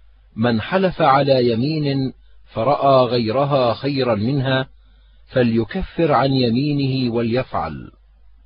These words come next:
قال: "وفي الباب عن أم سلمة". قال أبو عيسى: حديث أبي هريرة حديث حسن صحيح،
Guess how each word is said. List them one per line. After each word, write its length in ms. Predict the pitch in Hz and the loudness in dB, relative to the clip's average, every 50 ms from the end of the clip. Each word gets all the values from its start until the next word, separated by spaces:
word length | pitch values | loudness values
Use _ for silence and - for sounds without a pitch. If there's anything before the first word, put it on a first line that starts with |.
| - - - - - - - - - _ - - - - - - - - - - - - | -20 -20 -20 -20 -20 -20 -20 -20 -20 _ -20 -20 -20 -20 -20 -20 -20 -20 -20 -20 -20 -12
قال: 480 | - 107 110 113 117 123 135 147 160 156 - - - - - - - - - - - - - | -6 -2 0 2 4 4 4 2 0 -2 -10 -20 -20 -20 -20 -20 -20 -20 -18 -18 -18 -14 -4
"وفي 280 | - 104 104 - 120 | -2 0 0 0 0
الباب 440 | 110 107 104 104 127 147 160 156 147 | -2 -2 -2 0 0 0 2 2 0
عن 280 | 156 135 127 131 120 - - | 0 0 0 0 -2 -2 -4
أم 240 | 135 131 120 123 117 - - | -4 -2 -2 -2 -4 -4 -6
سلمة". 340 | 123 90 78 69 69 67 - - - - - - - - - - - - - - _ - - - - - - _ - - - | -6 -6 -6 -8 -10 -12 -14 -16 -20 -20 -20 -20 -20 -20 -20 -20 -20 -20 -20 -20 _ -20 -20 -20 -20 -20 -20 _ -20 -8 -2
قال 240 | 165 190 185 165 | 0 2 2 2
أبو 340 | 156 104 113 110 107 101 90 | 2 0 0 -2 -2 -2 -2
عيسى: 420 | 110 135 147 - - 139 127 117 - - - - - _ _ _ - - - _ - - - - - - | -2 -4 -6 -6 -4 -4 -4 -4 -4 -10 -20 -20 -20 _ _ _ -20 -20 -20 _ -20 -20 -20 -20 -20 -20
حديث 400 | - - 135 127 113 123 127 - - | -8 -4 -4 -2 -2 -2 -4 -2 -4
أبي 380 | 131 - 127 131 123 135 127 113 | -2 -2 -2 -2 -2 -2 -4 -2
هريرة 580 | 120 117 135 165 185 185 180 170 - - 151 | -2 -2 0 0 0 0 -2 -2 -2 -4 -4
حديث 520 | 123 - 143 127 113 127 151 156 143 - 143 | -2 -2 -2 -2 -2 -4 -6 -6 -4 -4 -2
حسن 640 | 131 127 - - 143 135 - 139 123 117 107 101 | -2 -2 -4 -6 -8 -6 -4 -4 -2 -2 -4 -4
صحيح، 600 | - 113 110 - 147 127 98 87 - - - - | -4 -6 -6 -6 -6 -8 -6 -8 -10 -12 -16 -18